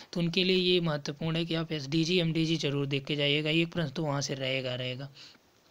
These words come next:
ठीक है, तो इस वीडियो में इतना ही। तो उम्मीद है कि आप सभी को वीडियो पसंद आएगा। और यहाँ पे जो राइटिंग के लिए आपका इशूज होगा तो उसको हमने सुलझा भी दिया है, क्योंकि प्रॉपर आप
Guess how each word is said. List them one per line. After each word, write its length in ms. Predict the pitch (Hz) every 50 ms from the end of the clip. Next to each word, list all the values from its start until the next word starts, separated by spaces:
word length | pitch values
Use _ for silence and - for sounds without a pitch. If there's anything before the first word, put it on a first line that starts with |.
| _ _ _ _ _ _ -
ठीक 160 | 190 170 220
है, 160 | 202 175 170 - - - - - - - - - - - _ _ _ - - -
तो 80 | - 170
इस 80 | 160
वीडियो 280 | 156 180 180 170 190 185
में 140 | 190 190 180
इतना 260 | 170 165 - 170 165
ही। 220 | 170 175 180 220 233
तो 120 | - 190
उम्मीद 280 | 165 165 170 175 175 175
है 80 | 180 175
कि 80 | 170
आप 120 | 156 151 147
सभी 220 | - 165 156 170 175
को 100 | 175 165
वीडियो 280 | 160 175 170 170 175 170
पसंद 340 | 165 147 - 165 160 160 160
आएगा। 320 | 156 165 165 170 190 247 - _ - - - - - - - - - - - - - - 170
और 320 | 160 151 147 151 156 156
यहाँ 320 | 156 165 165 156 156 175 180
पे 140 | 170 190 175
जो 160 | 170 180 170
राइटिंग 460 | 165 165 147 156 151 147 185 180 170 165
के 100 | - 170
लिए 320 | 165 165 160 160 160 160 160 - - _ - - - _ -
आपका 360 | - 151 139 139 - - 156 147
इशूज 400 | 147 143 - - 156 147 139 -
होगा 400 | - 147 165 160 - 131 143 - - - - - - - - - - _ _ _ _ _ _ _ _ _ _ _ -
तो 160 | 160 143 135 139
उसको 260 | 151 - - - 165
हमने 200 | 151 147 156 160
सुलझा 400 | - - 156 143 131 113 135 143
भी 120 | 143 156 143
दिया 220 | 151 147 139 139
है, 100 | 143 165
क्योंकि 340 | 165 - 165 165 - 170 165
प्रॉपर 400 | 165 - - 147 143 143 - 147
आप 180 | 147 147 143